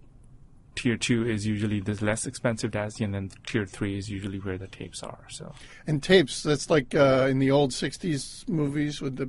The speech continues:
Speaker 2: drives, and, or is it?
Speaker 1: Not anymore, but, uh, we used to have those, uh, those on the floor. Uh, when I,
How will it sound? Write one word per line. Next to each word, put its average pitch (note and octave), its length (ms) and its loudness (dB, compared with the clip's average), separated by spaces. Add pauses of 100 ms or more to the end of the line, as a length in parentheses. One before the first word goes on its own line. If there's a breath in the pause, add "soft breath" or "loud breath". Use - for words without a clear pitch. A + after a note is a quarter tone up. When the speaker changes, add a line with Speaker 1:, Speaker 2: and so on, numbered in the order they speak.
(160)
Speaker 2:
drives, C#3 600 -2
and, C#3+ 380 -8 (120)
or C3 280 -6
is C3 180 0
it? D3+ 100 2
Speaker 1:
Not D#3+ 240 8
anymore, C3+ 420 8
but, A#2+ 400 4
uh, A#2 340 4
we C3 140 8
used D#3+ 240 6
to D#3 80 8
have B2+ 280 8
those, B2 360 8
uh, A2+ 360 6
those B2 280 6
on A2+ 120 6
the A2+ 100 2
floor. A#2 480 4 (100)
Uh, A2 140 2
when A2+ 180 4
I, A2 200 2